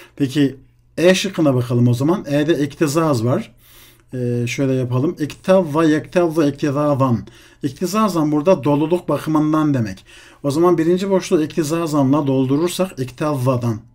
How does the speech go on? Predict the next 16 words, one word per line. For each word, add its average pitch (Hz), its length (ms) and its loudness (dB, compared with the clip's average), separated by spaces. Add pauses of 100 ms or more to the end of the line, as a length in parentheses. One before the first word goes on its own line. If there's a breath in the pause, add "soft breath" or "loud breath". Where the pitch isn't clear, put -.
(120)
e, 113 240 -8
türeyen 131 340 -2
mastar, 123 500 -2 (180 soft breath)
iktavvanın 127 640 -2
mastarı. 143 520 0 (440 loud breath)
Peki 151 260 -2
iktavva 156 580 2
yektavva 147 540 0
iktizaz, 135 520 0 (180)
doluluk 160 420 2
bakımından. 117 640 -2
Bis 190 140 4
sukkan. 120 800 -4 (440 loud breath)
Ha, 143 240 -2
o 143 100 2
zaman, 143 380 4